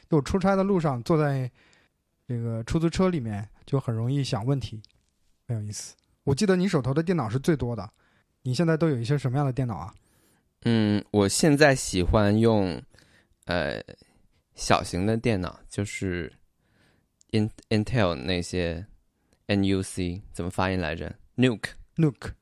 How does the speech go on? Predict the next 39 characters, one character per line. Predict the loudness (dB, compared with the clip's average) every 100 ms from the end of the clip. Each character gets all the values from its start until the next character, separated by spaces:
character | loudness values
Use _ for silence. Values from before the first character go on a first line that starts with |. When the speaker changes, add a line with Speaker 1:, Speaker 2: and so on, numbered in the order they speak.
| _ _ _ _ _ _ -2
Speaker 1:
但 | 2
是 | 4 4 2 2
Intel | 0 2 2
的 | 2
那 | 0 0
个 | 0
Nuke | 0 0 -2 -4
看 | 0 0
起 | 0
来 | 0 0
小， | 0 -4 -6 _ _ -2
但 | 2
电-， | 2 0
电 | 0 2
源 | 2
适 | 2
配 | 2 2
器 | 0
比 | -2 -2
机 | 0
器 | 0
还 | 0 0
大 | 0 0
呀。 | -4 -14
Speaker 2:
没 | 0
有 | 2
关 | 4 4 4
系 | 4
啊， | 4
电 | 4 2
源 | 2
适 | 0
配 | 0
器 | -2 0 -2
丢 | 0 0
在 | 2 2 0
下 | -2 -4
面 | -2 -4
啊。 | -8